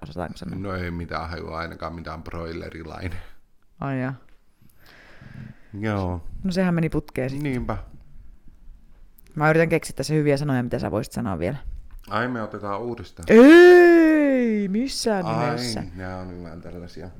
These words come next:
Speaker 2: Mä oon opetellut joskus italiaksi tää sen kanssa, tää sen sanaleikin.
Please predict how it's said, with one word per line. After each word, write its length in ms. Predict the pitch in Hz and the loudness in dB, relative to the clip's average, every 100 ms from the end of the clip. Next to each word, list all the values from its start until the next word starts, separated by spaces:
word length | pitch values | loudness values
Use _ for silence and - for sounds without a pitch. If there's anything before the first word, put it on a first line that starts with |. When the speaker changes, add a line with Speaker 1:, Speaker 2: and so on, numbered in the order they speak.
| - - - - - - - - - | -20 -20 -20 -20 -20 -20 -20 -16 -6
Speaker 2:
Mä 80 | |
oon 60 | 104 | -4
opetellut 360 | 104 104 98 98 | -4 -4 -4 -4
joskus 340 | 104 - 101 | -6 -10 -10
italiaksi 600 | 110 92 85 80 - - | -6 -6 -8 -12 -14 -18
tää 200 | - 87 | -16 -14
sen 180 | 85 82 | -16 -14
kanssa, 340 | 67 - - - | -14 -16 -20 -18
tää 180 | 78 82 | -16 -16
sen 160 | 76 | -16
sanaleikin. 1300 | 80 82 85 85 - - - _ _ - 71 69 - | -16 -16 -16 -18 -20 -20 -20 _ _ -20 -18 -20 -20